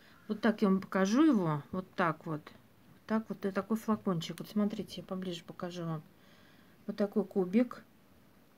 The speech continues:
Оформление вот очень интересное такое.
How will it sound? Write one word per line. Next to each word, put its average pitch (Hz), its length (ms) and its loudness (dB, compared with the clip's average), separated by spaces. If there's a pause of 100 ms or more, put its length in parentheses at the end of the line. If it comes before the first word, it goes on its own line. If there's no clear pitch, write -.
(840)
Оформление 208 720 4
вот 165 180 -6
очень 196 320 -2
интересное 180 640 -4
такое. 214 540 4